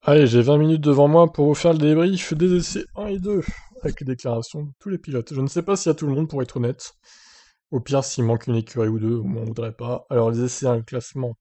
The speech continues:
Les deux Mercedes, Bottas, Hamilton devant les deux Red Bull,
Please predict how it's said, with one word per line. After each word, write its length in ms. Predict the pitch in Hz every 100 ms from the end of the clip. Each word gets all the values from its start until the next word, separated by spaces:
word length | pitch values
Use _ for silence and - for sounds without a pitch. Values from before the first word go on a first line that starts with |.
| _ _ _ _ _ _ _ -
Les 100 | 135
deux 140 | 147 147
Mercedes, 880 | 131 - 135 127 151 147 - - 151 143
Bottas, 380 | 120 117 123 -
Hamilton 340 | 110 104 127
devant 220 | 117 107 110
les 100 | 110
deux 160 | 151
Red 240 | 123 123 135
Bull, 400 | 175 170 139